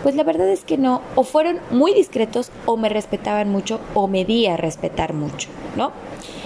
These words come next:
Y ahí conozco a mi amiga Tusi, que Tusi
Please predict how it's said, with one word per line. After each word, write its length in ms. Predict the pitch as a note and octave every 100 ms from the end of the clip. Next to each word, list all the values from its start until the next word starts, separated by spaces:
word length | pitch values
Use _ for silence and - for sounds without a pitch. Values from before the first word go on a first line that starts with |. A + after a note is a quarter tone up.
| - - - - - - - -
Y 120 | D4
ahí 240 | D#4+ F#4 F#4+
conozco 580 | F#4 F4 D4+ - C4+ C4+
a 100 | -
mi 100 | C#4
amiga 320 | D4+ F4 F4+ F4+
Tusi, 840 | G4 F4 E4+ F#4 F4+ E4 B3+ E3+ - - - - - - - - - - -
que 180 | C4 B3
Tusi 640 | - D4+ D4+ B3+ C#4 C4